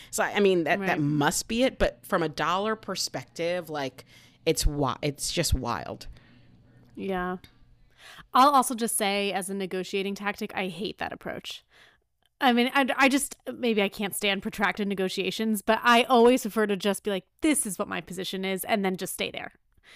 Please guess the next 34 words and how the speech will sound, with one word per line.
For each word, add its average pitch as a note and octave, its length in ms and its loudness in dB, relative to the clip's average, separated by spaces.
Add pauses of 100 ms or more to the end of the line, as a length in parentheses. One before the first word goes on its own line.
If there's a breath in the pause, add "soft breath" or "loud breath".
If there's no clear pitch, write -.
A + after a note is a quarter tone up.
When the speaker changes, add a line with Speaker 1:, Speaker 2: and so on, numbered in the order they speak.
Speaker 2:
you G3 80 -2
Speaker 1:
Mm-hmm. B3+ 120 6
Speaker 2:
know, A3 300 2
rather A3+ 460 6
than, G#3 260 2
like, G3 240 -2
pretend G3+ 400 0
that G3+ 80 0
I G3+ 80 2
care G3 220 0
about G3 240 2
certain G3 340 -2
things G3 520 0
or, F#3 500 0 (280 loud breath)
you A3 100 -4
know, G3 120 0
pretend F#3+ 360 0
that F#3+ 100 -2
I G3 60 2
won't G3 260 2
give F#3+ 200 4
on F#3+ 160 2
certain G3 360 -4
things. G3 520 -2
Speaker 1:
Mm-hmm. D#3+ 200 -2
Speaker 2:
I, D3 400 -6 (120)
I, - 160 -8 (460)
personally, A3 760 -4
I A#3+ 120 -2
just - 600 -2 (340 soft breath)
can't G3+ 300 -4
stand, F#3+ 640 -6 (460 soft breath)
like, G3+ 240 -4
eh, - 260 -14